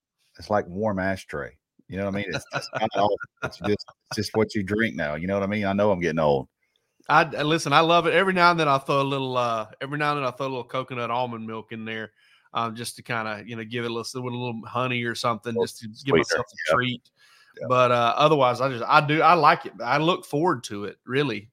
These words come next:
Speaker 2: Like, I, first thing I think about when I wake up in the morning is, "Let me get my coffee in me." It's not even that it wakes me up, but we're here, man. And, uh, listen, Kurt, yesterday, Rusty, Kirby Smart,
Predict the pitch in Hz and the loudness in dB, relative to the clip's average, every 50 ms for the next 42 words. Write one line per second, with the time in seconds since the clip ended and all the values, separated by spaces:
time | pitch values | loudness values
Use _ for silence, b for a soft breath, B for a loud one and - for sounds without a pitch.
0 | _ 120 113 110 - 123 117 110 - - 147 147 139 - - 147 143 127 - - | _ -8 -6 -4 -2 -2 -2 -2 -2 0 0 0 0 0 0 0 2 2 2 0
1 | 151 151 135 113 110 107 107 110 110 110 117 120 113 - 117 104 101 110 113 117 | -2 -2 -2 -2 -2 0 0 0 0 -2 -2 -2 -4 -4 -6 -8 -8 -8 -6 -4
2 | 110 101 107 120 123 113 117 110 117 113 107 - - 110 107 104 - 110 107 107 | -4 -4 -4 -6 -8 -6 -6 -6 -4 -6 -4 -2 0 0 0 0 -2 -6 -8 -8
3 | 107 107 110 110 107 107 _ b b b b b b - 143 143 147 151 135 127 | -8 -8 -6 -6 -8 -8 _ b b b b b b 0 4 4 4 4 4 0
4 | 117 120 90 110 120 120 110 - - 110 107 107 110 113 110 107 107 104 110 110 | -2 -2 -2 0 -2 -2 -2 -4 -8 -8 -6 -4 -2 -2 -2 -2 -4 -4 -8 -10
5 | - B B B B B B - 196 202 196 226 254 240 202 175 165 180 185 180 | -10 B B B B B B 8 10 12 12 12 10 10 10 10 8 8 8 6
6 | 170 - 160 156 156 156 151 156 156 147 143 123 - 165 175 175 - - 160 135 | 6 4 4 6 6 6 6 8 8 8 8 6 2 0 -2 -2 0 0 -2 -2
7 | 131 120 - - - 180 175 - - - 165 156 170 196 - - - 170 151 147 | -2 -4 -4 2 4 6 6 6 2 -2 0 2 4 2 2 0 0 4 6 6
8 | 139 135 131 120 113 - 139 139 139 131 - - - 123 117 - _ _ _ _ | 6 6 2 0 -4 -4 0 2 2 2 2 0 -4 -6 -6 -6 _ _ _ _
9 | _ _ _ b b b b b b b - 175 170 180 170 170 - - 170 175 | _ _ _ b b b b b b b 2 4 4 4 4 2 -2 0 2 4
10 | 170 165 151 147 143 - - | 6 8 6 6 4 0 -8